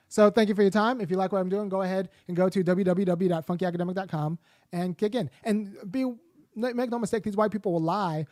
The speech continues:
or tell white kids something and tell black kids something else, 'cause all you guys have had white teachers who do exactly that. And, um, so we're gonna have to, but, like, these, these are the puzzles we have to work through. We have to stop pretending that we know everything we need to know,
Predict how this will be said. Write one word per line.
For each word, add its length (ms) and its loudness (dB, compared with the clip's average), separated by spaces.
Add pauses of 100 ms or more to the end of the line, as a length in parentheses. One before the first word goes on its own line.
(120)
or 180 6
tell 240 2
white 220 -2
kids 220 -4
something 260 -6
and 80 -2
tell 140 -2
black 240 -6
kids 180 -8
something 240 -4
else, 220 -4
'cause 160 -8
all 160 -8
you 100 -10
guys 200 -6
have 80 -8
had 120 -6
white 200 -6
teachers 280 -8
who 80 -6
do 140 -4
exactly 380 -10
that. 400 -14 (420)
And, 640 6 (100)
um, 640 2 (180)
so 320 8
we're 160 6
gonna 220 4
have 220 2
to, 120 2
but, 400 -4
like, 160 0 (160)
these, 640 -4
these 340 -2
are 120 4
the 80 0
puzzles 360 2
we 100 2
have 100 -2
to 80 -4
work 240 -2
through. 180 -12 (220)
We 80 2
have 80 2
to 80 -8
stop 180 2
pretending 380 -2
that 100 -2
we 140 2
know 240 2
everything 280 -2
we 100 0
need 180 -2
to 80 -4
know, 300 -4